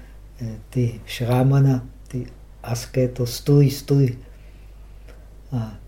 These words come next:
Buddha se otočí a povídá: „Já už jsem dávno zastavil, teď je na, čas na tobě.“ A když to uslyší, protože byl obzvláště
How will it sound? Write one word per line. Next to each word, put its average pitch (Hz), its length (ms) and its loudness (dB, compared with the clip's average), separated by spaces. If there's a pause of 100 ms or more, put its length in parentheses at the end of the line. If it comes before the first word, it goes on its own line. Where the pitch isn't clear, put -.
(100)
Buddha 123 420 0
se 120 220 -6
otočí 139 580 0
a 127 80 -2
povídá: 120 600 2 (760)
„Já 120 240 2
už 123 160 4
jsem 117 380 0 (260)
dávno 127 580 4
zastavil, 117 580 -2 (220)
teď 120 260 -4
je 120 180 2 (380)
na, 120 140 0 (880)
čas 123 340 -2
na 131 120 4
tobě.“ 117 460 -2 (720)
A 127 40 -8
když 127 260 0
to 131 100 4
uslyší, 143 720 2
protože 123 540 -2
byl 120 300 2
obzvláště 123 840 -2